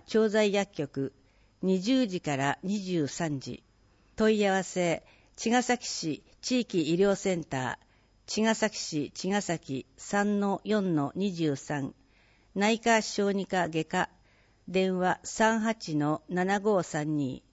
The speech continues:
なお、来所前に電話でお問い合わせください。調剤薬局、電話三八の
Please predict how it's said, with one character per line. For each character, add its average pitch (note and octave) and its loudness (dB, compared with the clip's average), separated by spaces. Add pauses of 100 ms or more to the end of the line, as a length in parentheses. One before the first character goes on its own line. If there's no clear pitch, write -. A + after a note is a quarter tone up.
(420)
な F#3+ 2
お、 D#3 4
来 A3 2
所 A3+ 0
前 G#3 0
に C#3+ 0
電 F#3 0
話 F#3+ 0
で F#3 2
お D#3+ -4
問 G3+ 2
い G3 2
合 F#3+ 2
わ F#3 0
せ - -8
く E3+ -8
だ D#3+ -6
さ - -6
い。 - -8 (760)
調 A#3 4
剤 G#3+ 4
薬 G#3+ 0
局、 C#3 -4 (180)
電 F#3 0
話 F3 0
三 G#3+ 0
八 G#3 -4
の D3 -2